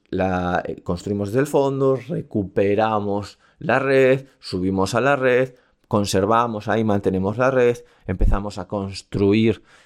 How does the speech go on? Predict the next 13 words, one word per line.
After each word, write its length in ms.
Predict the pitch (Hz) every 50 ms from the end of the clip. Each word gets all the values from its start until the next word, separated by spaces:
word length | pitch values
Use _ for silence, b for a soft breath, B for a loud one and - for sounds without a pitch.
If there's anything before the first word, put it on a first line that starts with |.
| b b
y 120 | - 101
empezar 400 | 101 95 92 101 - 110 104 101
a 120 | 98 98 92
busc-, 380 | 92 95 - - - - - -
a 100 | - 92
buscar, 720 | 90 98 95 - - - 110 98 98 98 95 95 95 95 b b b b
eh, 280 | - - 90 95 95 90
cada 260 | - 98 92 95 87
vez 380 | 98 104 104 104 95 - - - _
más 380 | - - 104 101 107 107 110 -
facilidad 440 | - 101 - 113 101 101 101 98 92
de 80 | 98
pegarnos 640 | 92 - 147 143 131 127 120 127 123 123 127 -